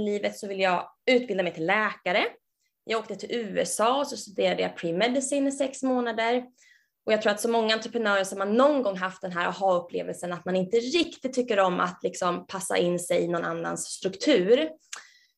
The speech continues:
Eh, jag ville lära mig inte bara om kroppens anatomi och fysiologiska funktioner, utan jag ville också lära mig om varför vi känner och varför vi beter oss som vi gör.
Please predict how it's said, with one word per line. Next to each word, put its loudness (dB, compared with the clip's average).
Eh, 4
jag 0
ville 2
lära 4
mig 2
inte 0
bara 2
om -4
kroppens -12
anatomi 2
och 2
fysiologiska 0
funktioner, -2
utan -6
jag -4
ville -4
också -8
lära 0
mig -4
om -6
varför -4
vi -2
känner -2
och -4
varför -4
vi -4
beter -6
oss -6
som -6
vi -2
gör. -2